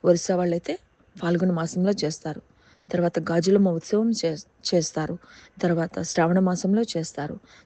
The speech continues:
తర్వాత దసరా నవరాత్రులకు ఇంకా అంగరంగ వైభవంగా చేస్తారు. తర్వాత ఆ ఇచ్చాపురంలోని గ్రామ ప్రజలు ఈమెను గ్రామ దేవతగా కొలుస్తారన్నమాట. ఇక్కడ మరో విశేషం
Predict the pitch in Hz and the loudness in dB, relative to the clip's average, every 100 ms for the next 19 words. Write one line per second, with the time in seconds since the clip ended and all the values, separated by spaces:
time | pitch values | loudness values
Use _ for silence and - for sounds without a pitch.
0 | _ - 175 175 - 359 - _ _ 170 | _ -4 0 -2 -4 -12 -12 _ _ 0
1 | 170 156 160 156 147 147 - 135 - - | 0 0 -4 -4 -6 -10 -8 -10 -8 -12
2 | _ _ - - 160 160 233 - 180 214 | _ _ -20 -6 -4 0 -2 0 2 4
3 | 277 214 170 165 165 156 214 - - 139 | 4 2 2 -2 -4 -6 -6 -8 -6 -6
4 | - 160 165 - - _ - 165 160 175 | -6 -10 -10 -12 -20 _ -4 -2 0 0
5 | 185 165 180 - _ - 180 175 175 311 | -2 -4 -6 -14 _ -4 2 2 2 -2
6 | 294 254 202 170 160 160 165 170 165 160 | 0 2 4 2 0 0 0 2 0 0
7 | 143 160 190 - - - 185 165 202 262 | -2 -6 -10 -14 -16 2 4 4 2 0
8 | 175 165 170 220 185 156 151 98 - _ | 0 2 4 4 2 0 -4 -6 -8 _
9 | _ - 143 - - 151 110 - - _ | _ -4 -2 -6 -14 -12 -12 -14 -20 _
10 | _ 226 254 196 165 190 214 - 208 - | _ -2 2 2 2 0 0 0 -2 2